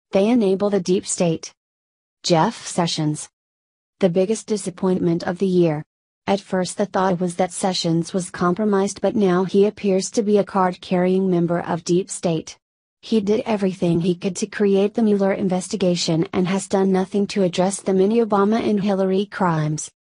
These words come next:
Never Trumpers and elite Republicans. Where are the leaders of the Republican Party? As deep state attempts their coup,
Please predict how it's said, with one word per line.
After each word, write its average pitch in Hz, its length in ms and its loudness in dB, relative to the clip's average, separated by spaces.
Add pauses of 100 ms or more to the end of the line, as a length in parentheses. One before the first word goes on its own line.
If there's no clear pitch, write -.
(540)
Never 190 340 4
Trumpers 180 580 -2 (120)
and 180 160 2
elite 180 360 0
Republicans. 170 800 -4 (720)
Where 190 240 2
are 190 180 2
the 220 120 -2
leaders 175 420 2
of 175 160 -6
the 202 80 0
Republican 190 680 0
Party? 165 460 -2 (480)
As 185 180 2
deep 185 260 2
state 196 340 -2
attempts 180 500 0
their 233 160 0
coup, 185 400 0